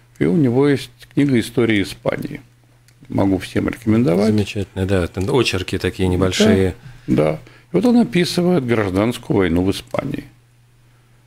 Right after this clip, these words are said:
Speaker 1: которая была тоже вот одной из самых жестоких гражданских войн, о которых мы знаем за современную историю.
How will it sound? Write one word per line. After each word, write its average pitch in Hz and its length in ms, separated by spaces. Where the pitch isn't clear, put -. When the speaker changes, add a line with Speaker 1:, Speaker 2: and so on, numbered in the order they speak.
Speaker 1:
которая 131 520
была 92 380
тоже 113 400
вот 85 180
одной 90 280
из 95 80
самых 90 280
жестоких 87 580
гражданских 82 760
войн, 98 340
о 92 40
которых 82 560
мы 85 100
знаем 90 420
за 71 120
современную 80 640
историю. - 480